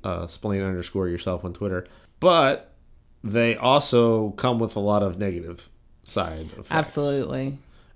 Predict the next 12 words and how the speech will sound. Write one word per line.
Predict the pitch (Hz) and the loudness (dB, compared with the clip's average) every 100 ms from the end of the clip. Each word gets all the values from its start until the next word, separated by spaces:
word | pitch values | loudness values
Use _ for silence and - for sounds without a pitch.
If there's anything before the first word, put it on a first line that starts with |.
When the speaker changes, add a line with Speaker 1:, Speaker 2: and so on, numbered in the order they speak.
| - | -2
Speaker 2:
The | 156 147 | 2 4
Speaker 1:
Or | |
Speaker 2:
addictive | 143 151 160 143 | 4 2 -2 -2
nature. | 143 139 - 151 139 | -4 -6 -6 -2 6
Speaker 1:
Yeah, | 139 | 6
or | 120 | 6
negative | 113 120 107 98 | 4 2 2 -2
consequences. | 95 - 165 143 139 135 139 | -4 -4 -4 -2 -2 -2 -4
Speaker 2:
Mm-hmm. | 147 | 2
Speaker 1:
And | 151 151 123 120 117 - - _ _ _ - - | 6 6 6 2 -4 -10 -20 _ _ _ -20 -2
I | 113 131 | 4 4
think | 135 - 110 107 - - | 4 2 2 0 -6 -20